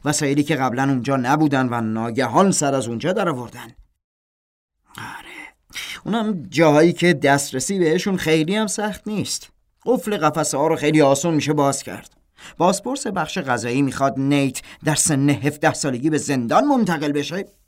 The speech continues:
وکیلش بهتره بره بمیره." دستی به صورتش می‌کشد و می‌گوید: "آخ، لعنتی، برانفین، این تقصیر توه." هر حرفی که الی می‌زد حالم را بدتر و بدتر می‌کرد، به جز این.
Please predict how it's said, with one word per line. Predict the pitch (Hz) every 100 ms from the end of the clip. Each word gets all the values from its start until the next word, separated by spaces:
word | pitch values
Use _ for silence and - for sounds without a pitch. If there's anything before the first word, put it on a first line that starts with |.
| _ - - -
وکیلش | - 226 151 117
بهتره | 135 - 135
بره | 135 131
بمیره." | 151 - 185 233 320 240 151 135 - - _ _ _ _ _ _ _ _ _ _ _ _ - 135
دستی | 180 - -
به | -
صورتش | - 123 113 117 -
می‌کشد | 104 101 98 98
و | 98
می‌گوید: | 95 95 85 - -
"آخ، | - - - - - - -
لعنتی، | 135 113 101 92 - - 107 92 95
برانفین، | 151 139 - 110 90 _ - - - _ _ _ _ _ -
این | 175
تقصیر | 165 - 139 143
توه." | 156 147 - - _ _ _ _ _ _ _ _ _ _ _
هر | 180
حرفی | 202 - 180 -
که | 135 120 107
الی | 113
می‌زد | 110 107 101 104 - _ _
حالم | 170 156 139
را | 120 104
بدتر | - 107 - 185 185
و |
بدتر | 123 92 131 113
می‌کرد، | 85 - 67 - _ _ _
به | -
جز | - - -
این. | 101